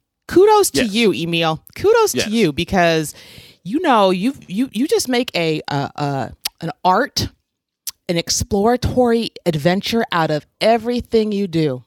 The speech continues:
Speaker 2: Absolutely.
Speaker 1: I still don't like beer at all, but I like the fact that you have found what you like. <laughs>
Speaker 2: A-, and, and here, so it's the, the
Speaker 1: Yes.
Speaker 2: funny thing is, yeah,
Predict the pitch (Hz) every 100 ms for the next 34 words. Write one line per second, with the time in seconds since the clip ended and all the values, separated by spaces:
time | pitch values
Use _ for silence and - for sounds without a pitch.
0 | _ _ _ _ _ _ _ 190 247 -
1 | 220 226 233 320 339 349 233 214 220 226
2 | 226 185 180 202 240 143 135 - - 233
3 | 240 370 277 269 294 269 - 247 - 220
4 | - 233 262 175 165 185 165 156 240 254
5 | 147 208 - 622 622 740 - - - -
6 | - _ _ _ _ _ 127 131 135 135
7 | 131 - 127 131 113 175 185 - 156 147
8 | 143 - 466 - 120 127 123 202 - 277
9 | 143 120 110 101 - - _ _ 98